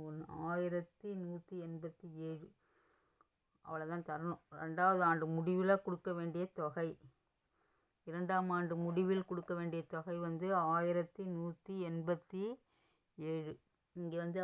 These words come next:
ஆயிரத்தி நூத்தி எண்பது தான் இருக்கு ஆப்ஷன்ல. அப்ப இதுவே நியரஸ்டா இருக்கிறதுனால இதுவே எடுத்துக்கலாம். இரண்டாம் ஆண்டு முடிவில்,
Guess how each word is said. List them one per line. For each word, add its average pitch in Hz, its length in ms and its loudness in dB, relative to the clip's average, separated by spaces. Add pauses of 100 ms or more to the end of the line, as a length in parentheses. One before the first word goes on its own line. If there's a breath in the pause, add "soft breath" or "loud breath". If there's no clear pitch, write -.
(100)
ஆயிரத்தி 175 400 2
நூத்தி 170 300 -4
எண்பது 160 400 0
தான் 180 160 2
இருக்கு 175 220 -4
ஆப்ஷன்ல. 156 500 -6
அப்ப - 240 -8
இதுவே 160 300 -4
நியரஸ்டா 170 540 0
இருக்கிறதுனால 156 540 -4 (720 soft breath)
இதுவே 170 340 -2
எடுத்துக்கலாம். 160 500 -4
இரண்டாம் 160 400 0
ஆண்டு 156 240 0
முடிவில், 160 520 -2